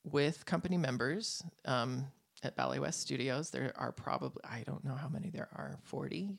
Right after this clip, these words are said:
maybe when we're all together. But they're all in class at ballet bars,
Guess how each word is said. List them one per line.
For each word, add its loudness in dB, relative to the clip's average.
maybe -6
when -6
we're -4
all -6
together. -6
But 4
they're 10
all 10
in 6
class 8
at 6
ballet 6
bars, 4